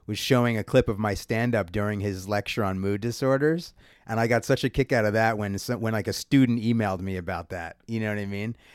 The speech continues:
And that turned into, like, a five-minute bit. And it's just so, it was just so wild. Once I got that, once I got that email when she was like,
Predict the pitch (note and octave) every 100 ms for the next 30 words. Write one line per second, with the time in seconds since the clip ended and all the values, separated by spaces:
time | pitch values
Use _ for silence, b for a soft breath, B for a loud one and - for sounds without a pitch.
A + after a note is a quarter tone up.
0 | b A#2+ C3 - D3 D3 C3 B2 A2+ -
1 | A#2 A#2 A#2+ A2 E2+ A#2+ A2+ G#2 b b
2 | b b - A#2+ G#2+ - B2+ - - C#3
3 | C3+ C3+ C3 A#2 G#2 - A#2+ B2 B2 B2+
4 | - D#3 C#3+ C3 B2 A2 A#2 D3 E3 C#3
5 | B2+ A#2+ G#2+ A2+ C3+ C#3+ C#3 A#2+ A#2+ A#2
6 | A2+ A#2+ G#2+ G#2+ - A2+ G#2 A2